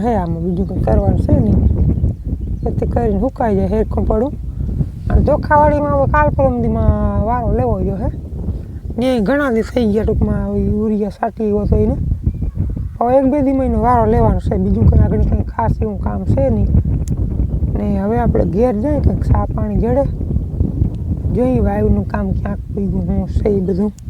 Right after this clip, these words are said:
અટાણે તો આ દાદાની ડ્યુટી છે ને થઈ ગઈ, એ બારા હે ને ઓલો નારાયણભાઈ નીચે હે વાવમાં. અને બિચારાને ઓલે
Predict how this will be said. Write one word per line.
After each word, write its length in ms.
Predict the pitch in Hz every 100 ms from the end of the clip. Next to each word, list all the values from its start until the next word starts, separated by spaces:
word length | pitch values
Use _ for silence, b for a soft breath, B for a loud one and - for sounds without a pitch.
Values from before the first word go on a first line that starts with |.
| - - - - - - - - - - - - - - - - - - - - 285
અટાણે 340 | - 302 285 -
તો 60 | 277
આ 100 | 269
દાદાની 420 | 285 302 220 294 269
ડ્યુટી 340 | 330 320 320 -
છે 140 | 440 392
ને 60 | -
થઈ 140 | 294 240
ગઈ, 220 | 269 311
એ 40 | 349
બારા 280 | 311 277 226 208
હે 60 |
ને 160 | 214 202 208
ઓલો 200 | 208 202 226
નારાયણભાઈ 580 | 302 330 247 233 233 233
નીચે 260 | - - 220 240
હે 80 | 311 254
વાવમાં. 420 | 247 247 240 339 - - - - - - - - - - - - - 254
અને 140 | 262 262
બિચારાને 580 | 320 - 381 330 330 320
ઓલે 140 | 302